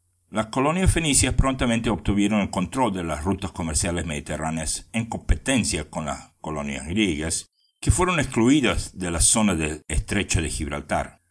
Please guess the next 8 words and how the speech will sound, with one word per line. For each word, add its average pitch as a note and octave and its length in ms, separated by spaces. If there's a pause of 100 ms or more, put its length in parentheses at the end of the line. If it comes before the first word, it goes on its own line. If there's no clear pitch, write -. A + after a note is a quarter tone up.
(160)
Las D#2 160
rutas E3+ 340
atlánticas F2 800
fueron G2 320
monopolizadas F#2 1040
por - 180
los D2 140
fenicios, D2+ 640